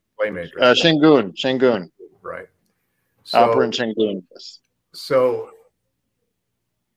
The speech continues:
Speaker 1: it'll be interesting to see how we, how we defend, because, I mean, if we, if there was a guy that we didn't need to be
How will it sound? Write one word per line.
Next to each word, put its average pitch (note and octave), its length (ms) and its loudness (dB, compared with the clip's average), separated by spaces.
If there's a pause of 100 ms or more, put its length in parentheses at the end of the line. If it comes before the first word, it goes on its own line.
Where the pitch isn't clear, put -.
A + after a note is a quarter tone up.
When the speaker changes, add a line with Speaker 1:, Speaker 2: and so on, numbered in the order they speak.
Speaker 1:
it'll D3 220 -6
be C#3 240 -8
interesting C3+ 500 -12
to G#2 80 -12
see A2+ 300 -12
how G#2+ 240 -8
we, G#2+ 340 -12 (1000)
how - 180 -6
we F#3 120 -8
defend, F#3+ 420 -8
because, G#2 400 -8
I A#2 80 -6
mean, A#2+ 380 -12 (120)
if D3 180 -10
we, C#3+ 300 -6
if E3+ 140 -10
there F#3+ 100 -4
was D#3 160 -4
a B2 60 -8
guy C#3 240 -2
that A#2+ 100 -8
we A2+ 140 -12
didn't A2+ 320 -12
need D3 220 -6
to F#2+ 60 -12
be A2 340 -10